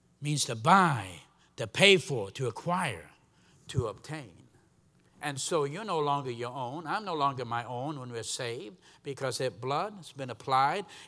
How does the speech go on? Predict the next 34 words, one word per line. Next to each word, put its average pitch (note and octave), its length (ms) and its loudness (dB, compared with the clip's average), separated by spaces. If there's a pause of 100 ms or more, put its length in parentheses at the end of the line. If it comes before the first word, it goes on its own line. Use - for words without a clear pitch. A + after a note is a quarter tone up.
It C#3+ 120 0
has A2+ 140 -2
bought E3+ 560 8
me G3+ 160 -8
back. F#3+ 400 -14 (1500)
I D#3 200 12
lost G#3 500 12
that G#3+ 180 8
position F#3 600 0
I D3 100 4
had D3 400 0 (960)
when D3+ 240 0
Adam G3+ 380 10
and G3 120 -2
Eve G3+ 180 -2
sinned. A#3+ 220 -2 (1800)
That E3 160 4
position F#3 520 2
of F3 60 -2
fellowship. A3+ 560 8 (680)
That G3 180 8
position F#3+ 480 8
of F3+ 60 2
being G3 140 12
able G3+ 240 8
to, F#3+ 120 6
uh, - 320 -2
uh, F#3 340 12
fellowship A3 540 10
and F#3 120 0
have F3 120 -2
friendship G#3 540 6
with D3 240 -4
God. G#2 460 0